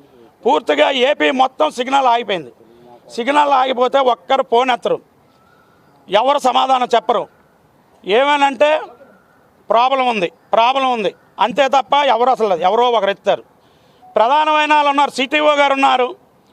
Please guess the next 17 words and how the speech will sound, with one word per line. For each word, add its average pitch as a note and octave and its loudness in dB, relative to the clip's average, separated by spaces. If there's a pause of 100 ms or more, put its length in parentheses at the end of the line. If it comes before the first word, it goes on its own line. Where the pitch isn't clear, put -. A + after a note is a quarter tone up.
వెంకట C4 0
గారు D4+ 2
ఉన్నారు, C4+ 0 (420)
ఎండీ B3 0
గారు D#4 0
ఉన్నారు. C#4+ 0 (300)
ఇదిగోండి D4+ 0
ఈ A#3 0
ఏపీ C4+ 0
ఫైబర్లో C#4+ 2
ఈ C4 -2
ప్రాబ్లం C#4+ 0
ఉంది, C#4 0 (240)
ఒక G#3+ 0
గంటలో B3 -2 (160)
అప్ G#3+ -2
అవుద్ది B3 0